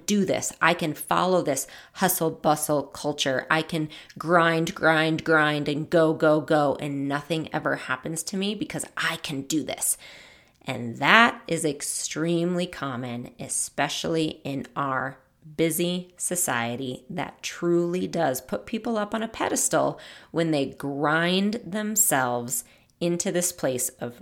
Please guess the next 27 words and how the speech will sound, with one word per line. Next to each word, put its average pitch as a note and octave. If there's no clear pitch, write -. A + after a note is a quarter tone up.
no C#3
sleep, D#3+
no C3+
rest, D3+
and C#3+
not B2+
taking -
care -
of -
themselves. -
That D3+
is F#3
something D#3
that B2+
we D3+
have D3
got -
to D3+
leave C#3+
behind. B2+
And C#3
luckily, E3
I'm C3
starting D3+
to D#3+
see D3+
more F3